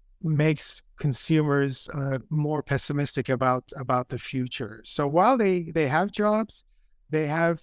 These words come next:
current incomes, uh, the, their purchasing power, uh, might be, uh, getting a dent,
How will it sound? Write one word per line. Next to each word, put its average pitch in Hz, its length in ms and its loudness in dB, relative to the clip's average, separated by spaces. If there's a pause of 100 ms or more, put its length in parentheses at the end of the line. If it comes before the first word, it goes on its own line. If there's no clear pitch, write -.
(140)
current 175 360 0
incomes, 180 680 -2 (420)
uh, 143 300 2
the, 151 260 2
their 143 200 4
purchasing 160 680 0
power, 170 720 2
uh, 156 120 -6 (160)
might 156 320 2
be, 151 360 4
uh, 139 260 -2
getting 151 380 0
a 139 60 2
dent, 160 500 0